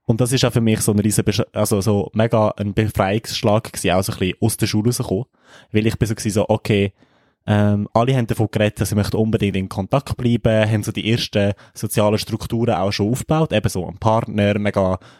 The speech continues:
Freundinnen, äh, gefunden und, ähm, auch so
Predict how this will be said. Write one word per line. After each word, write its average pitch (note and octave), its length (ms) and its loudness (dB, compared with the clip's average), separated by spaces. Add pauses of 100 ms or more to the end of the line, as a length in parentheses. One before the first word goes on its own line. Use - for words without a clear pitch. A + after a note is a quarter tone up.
Freundinnen, A#2 880 2 (380)
äh, A2+ 180 2
gefunden G#2 720 2
und, F#2+ 500 -6
ähm, F#2+ 380 0
auch G#2 180 2
so G2 280 0